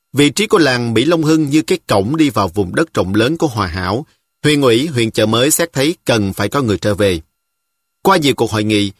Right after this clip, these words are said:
bác thấy anh em đồng chí vẫn hay còn ngại. Thấy anh em ai ai cũng ít nhiều có sai lầm với bà con.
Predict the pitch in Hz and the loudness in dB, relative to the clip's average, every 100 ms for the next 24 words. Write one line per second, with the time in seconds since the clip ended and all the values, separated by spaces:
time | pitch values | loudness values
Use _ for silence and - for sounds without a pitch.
0 | _ 135 160 - 156 135 123 117 104 92 | _ -2 -2 0 2 2 0 0 -2 -2
1 | - 135 165 127 131 - 110 113 120 101 | -2 -2 0 -2 -4 -4 -2 -2 -2 -2
2 | 92 90 90 98 _ _ _ - 180 151 | -2 -4 -4 -8 _ _ _ 0 2 2
3 | 135 131 127 135 131 123 120 110 147 - | 0 0 -2 -4 -2 -2 -4 -6 -6 -2
4 | 113 98 135 - 131 107 92 98 117 - | -2 -2 -2 -2 -2 0 -2 -2 -4 -4
5 | 117 110 | -2 0